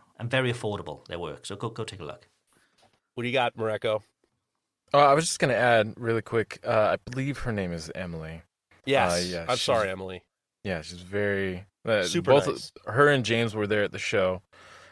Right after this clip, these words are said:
Speaker 3: Um, yeah, very cool people. Very nice to meet them.
Speaker 2: Yeah. Good man.
Speaker 3: Um,
Speaker 2: Good job.
Speaker 3: I'm actually,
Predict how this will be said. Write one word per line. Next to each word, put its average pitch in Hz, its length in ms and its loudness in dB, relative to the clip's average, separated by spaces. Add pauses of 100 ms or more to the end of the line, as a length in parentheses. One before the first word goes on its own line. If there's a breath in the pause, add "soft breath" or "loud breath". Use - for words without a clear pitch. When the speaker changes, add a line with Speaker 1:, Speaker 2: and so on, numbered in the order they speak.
Speaker 3:
Um, 87 480 -2 (160)
yeah, 98 220 4
very 92 420 2
cool 95 200 -6
people. 87 260 -10
Very 95 260 0
nice 90 260 -2
to 90 60 -8
meet 87 200 -8
them. 82 260 -10 (640 loud breath)
Speaker 2:
Yeah. 92 220 -8 (760)
Good - 100 -4
man. 120 260 2
Speaker 3:
Um, 101 220 0 (600)
Speaker 2:
Good 107 100 -10
job. 87 380 -10 (440)
Speaker 3:
I'm 131 200 6
actually, 135 540 0